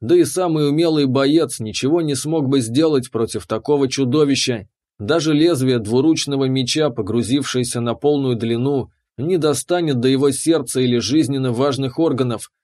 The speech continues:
А для того, чтобы перерубить его шею, нужно собрать сотню дровосеков, которые будут работать несколько дней. Я не маг. Возможно, существует в этих мирах какая-нибудь сильно могучая волшба,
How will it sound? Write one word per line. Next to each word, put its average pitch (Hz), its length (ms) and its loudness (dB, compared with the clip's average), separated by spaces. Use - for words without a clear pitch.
А 98 100 -2
для 101 180 -2
того, 113 320 0
чтобы 117 340 -4
перерубить 120 640 0
его 120 240 0
шею, 135 480 0
нужно 160 400 -2
собрать 156 480 0
сотню 160 360 -2
дровосеков, 143 800 0
которые 127 420 0
будут 139 360 0
работать 123 500 0
несколько 139 520 -2
дней. 131 380 0
Я 160 200 2
не 156 140 0
маг. 139 400 -2
Возможно, 151 640 -2
существует 151 760 0
в 110 100 -2
этих 117 280 -2
мирах 131 400 0
какая-нибудь 127 640 -2
сильно 156 360 0
могучая 139 540 0
волшба, 131 640 0